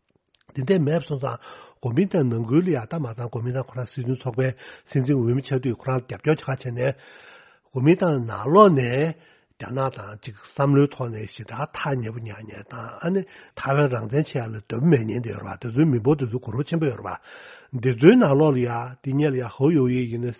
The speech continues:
고민당 수준 속에, 신진 의미체가 거리야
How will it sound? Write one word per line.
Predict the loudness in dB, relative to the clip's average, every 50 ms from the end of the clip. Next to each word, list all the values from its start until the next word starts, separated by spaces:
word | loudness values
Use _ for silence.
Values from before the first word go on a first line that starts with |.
| _ -6
고민당 | -2 0 0 0 0 0 -2 -2
수준 | -4 -8 -10 -10 -10 -8
속에, | -8 -6 -4 -4 -4 -4 -6 -8 -16 -20 -20 -20 -20 _ -20 -12
신진 | -6 -6 -4 0 0 2 2
의미체가 | 2 0 -2 -4 -4 -6 -6 -6 -6
거리야 | -8 -10 -10 -10 -12 -12